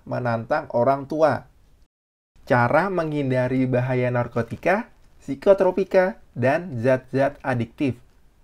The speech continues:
atau nabza. Yang pertama, mendekatkan diri kepada Allah Subhanahu wa Ta'ala.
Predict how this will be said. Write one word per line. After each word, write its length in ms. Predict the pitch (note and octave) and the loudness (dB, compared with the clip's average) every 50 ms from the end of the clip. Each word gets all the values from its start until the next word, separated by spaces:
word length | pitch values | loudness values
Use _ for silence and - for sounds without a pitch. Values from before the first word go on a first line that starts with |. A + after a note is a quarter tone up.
| _ - - - - | _ -20 -20 -12 -4
atau 560 | - A#2+ A#2+ - - C3+ C#3 E3 F3+ - - - - _ - - | -2 -2 -2 0 2 2 2 2 2 -2 -8 -18 -20 _ -12 -8
nabza. 720 | C3 C3 C3+ C3+ C3+ B2+ A#2 A#2 B2 D#3+ D3+ C3 G2 - - _ _ _ - - - - - - _ _ _ - - - _ _ _ _ _ _ _ _ _ _ _ _ _ _ - - | -4 -4 -4 -4 -6 -8 -8 0 4 6 6 6 4 2 -8 _ _ _ -20 -20 -20 -20 -20 -20 _ _ _ -20 -20 -20 _ _ _ _ _ _ _ _ _ _ _ _ _ _ -14 -6
Yang 280 | - A#2 A#2 A#2 A#2 A#2 | -2 -2 0 0 -2 -2
pertama, 520 | - A#2+ A#2 A#2+ C3 D3 D#3+ F3 F#3 F#3 - - - - - - - - _ _ - - - - - | 0 0 0 0 2 0 0 0 -2 -6 -12 -20 -20 -20 -20 -20 -20 -20 _ _ -20 -20 -14 -10 -6
mendekatkan 560 | B2 A#2 A#2 A#2 - A2+ A2 - - A#2+ A#2 | -6 -4 -4 -2 -2 -2 -2 -2 -4 -4 -2
diri 320 | A#2 A2+ A#2 C3+ D#3+ F#3 | -2 0 0 0 0 -2
kepada 480 | F#3+ - D3 - - A#2+ A#2+ B2 - - | -4 -6 -4 0 2 2 2 2 2 0
Allah 400 | A2+ A2 G#2+ A2 B2+ D#3 F3+ - | 0 0 0 0 -2 -2 -4 -6
Subhanahu 720 | - - C3+ B2 A2+ A2+ A#2 A#2+ B2+ C3+ C3+ C3+ C3 B2+ | -8 -4 0 0 2 2 0 0 -2 -2 -2 0 0 0
wa 80 | B2+ B2 | 0 0
Ta'ala. 580 | - B2+ B2 C3+ C#3 D3 D3 C3+ A2 - - | 0 0 2 2 4 4 4 2 0 -2 -8